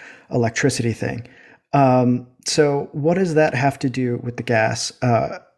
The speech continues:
shortage? Well, the thing is, is that having those short time frames makes it really hard. There are no incent-, there are very few incentives to, like, plan ahead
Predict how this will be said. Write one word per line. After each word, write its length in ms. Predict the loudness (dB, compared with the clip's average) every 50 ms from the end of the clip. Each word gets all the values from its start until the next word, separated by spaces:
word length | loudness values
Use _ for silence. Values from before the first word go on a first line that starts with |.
| -8 -2
shortage? 520 | -2 0 2 2 0 0 -2 -8 -6 -2
Well, 420 | 2 4 4 6 4 4 2 0 0
the 120 | 0 -2 -2
thing 260 | 2 2 2 4 4
is, 320 | 4 4 2 0 -2 -4
is 200 | -6 -6 -6 -4
that 320 | -2 0 0 0 0 -2 -4
having 460 | -2 0 0 0 0 0 0 0 2
those 240 | 2 2 2 2 0
short 520 | -4 -6 -4 -4 -4 -4 -6 -8 -10 -12
time 320 | -8 -2 2 4 4 4
frames 440 | 4 4 2 2 2 2 0 0 0
makes 320 | 0 0 0 0 -2 -2 -2
it 300 | -2 -2 -2 -4 -8 -16 -20 -20 -20 -20 -20 -16 -8 -6
really 560 | -2 0 2 2 4 4 4 4 4 4 2
hard. 880 | 2 0 -4 -2 2 4 4 4 4 2 0 -2 -4 -6 -8 -10 -10 -2
There 160 | 0 2 2
are 80 | 4 4
no 180 | 4 4 6
incent-, 360 | 4 4 2 2 0 0 2
there 80 | 2 0
are 40 | 2
very 180 | 4 2 2
few 200 | 2 2 2 2
incentives 520 | 2 2 2 -2 -2 -2 -2 -6 -8 -8 -10
to, 100 | -6 -4
like, 180 | -4 -4 -4
plan 280 | -4 -2 0 0 0 0
ahead 340 | -2 -4 -4 -6 -6 -8